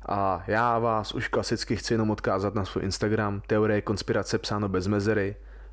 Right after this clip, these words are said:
a taky hlavně na moje hero hero tečka co lomeno teorie konspirace Y dvě K. Eh, to funguje hlavně jako takovej kanál, kam nahazuju nejrůznější doplňující fakta, fotky a videa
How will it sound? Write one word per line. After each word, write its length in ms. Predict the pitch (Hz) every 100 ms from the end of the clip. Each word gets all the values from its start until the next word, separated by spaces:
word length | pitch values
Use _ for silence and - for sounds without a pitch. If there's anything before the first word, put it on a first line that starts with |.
| -
a 80 | -
taky 480 | - 110 135 131 127
hlavně 520 | - 104 101 110 104 101
na 220 | 107 98
moje 300 | 95 101 95
hero 280 | 92 107 113
hero 280 | 104 107 104
tečka 340 | 107 - 110
co 580 | - 110 104 101 101 98 - - - - -
lomeno 320 | 113 147 147
teorie 360 | 131 127 123
konspirace 580 | 113 107 - 117 104 -
Y 340 | 110 - 123 113
dvě 160 | 104
K. 320 | - 98 87
Eh, 640 | - - - - - - 107 95 92 90 -
to 100 | 151
funguje 440 | - 123 139 135
hlavně 260 | 117 117 120
jako 220 | 110 120
takovej 380 | 113 - 120 120
kanál, 500 | - 95 92 92 101
kam 260 | - 110
nahazuju 480 | 110 98 107 107 110
nejrůznější 640 | 107 117 127 131 123 -
doplňující 600 | 117 104 113 113 110 127
fakta, 640 | 113 - 95 - 107 107 - - -
fotky 600 | - 110 - 120 110 107 - -
a 80 | 107
videa 560 | 104 101 104 98 98